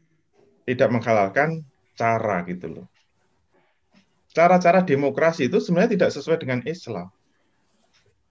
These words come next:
Nggak sesuai dengan Islam. Oleh karena itu, kalau umat Islam masih terjebak dengan demokrasi terus,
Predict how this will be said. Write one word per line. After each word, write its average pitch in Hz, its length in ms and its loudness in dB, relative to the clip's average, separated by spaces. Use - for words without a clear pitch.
Nggak 117 200 -4
sesuai 135 320 -6
dengan 101 280 -6
Islam. - 280 -18
Oleh 113 160 -6
karena 113 240 -2
itu, 113 200 -2
kalau 156 360 4
umat 143 240 -2
Islam 151 240 -2
masih 143 240 -6
terjebak 127 480 -2
dengan 117 200 -4
demokrasi 113 600 -4
terus, 123 560 -2